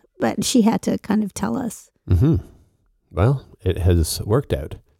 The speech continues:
Speaker 2: So
Speaker 1: But
Speaker 2: she
Speaker 1: it's
Speaker 2: officially
Speaker 1: interesting.
Speaker 2: started this earlier this week.
Speaker 1: We haven't been big enough, I think, to actually have career paths internally.
Speaker 2: Um,
Speaker 1: 'Cause you would
Speaker 2: I
Speaker 1: have
Speaker 2: don't know
Speaker 1: had
Speaker 2: if
Speaker 1: to
Speaker 2: it's
Speaker 1: have a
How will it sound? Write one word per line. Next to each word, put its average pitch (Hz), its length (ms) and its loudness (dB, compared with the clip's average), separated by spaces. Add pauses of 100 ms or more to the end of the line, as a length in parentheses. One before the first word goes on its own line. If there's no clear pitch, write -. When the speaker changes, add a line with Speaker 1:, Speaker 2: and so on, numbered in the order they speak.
Speaker 2:
So - 120 4
Speaker 1:
But 320 120 4
Speaker 2:
she 370 60 4
Speaker 1:
it's - 140 -2
Speaker 2:
officially 339 240 4
Speaker 1:
interesting. 392 320 4
Speaker 2:
started 98 280 2
this - 380 0
earlier 85 300 6
this 78 180 0
week. - 280 -4
Speaker 1:
We 302 240 6
haven't 330 340 6
been 226 220 6
big 226 180 2
enough, 254 300 2
I 202 120 2
think, - 360 -2
to - 140 -6
actually 202 480 2
have 214 320 4
career 220 320 4
paths - 420 0
internally. 247 880 4 (1400)
Speaker 2:
Um, 170 680 2 (260)
Speaker 1:
'Cause 330 160 4
you 330 120 8
would 370 80 4
Speaker 2:
I - 40 4
Speaker 1:
have 339 60 2
Speaker 2:
don't 320 60 6
know 339 60 6
Speaker 1:
had 359 60 4
Speaker 2:
if - 60 0
Speaker 1:
to - 60 0
Speaker 2:
it's 320 80 2
Speaker 1:
have 330 120 2
a 110 40 2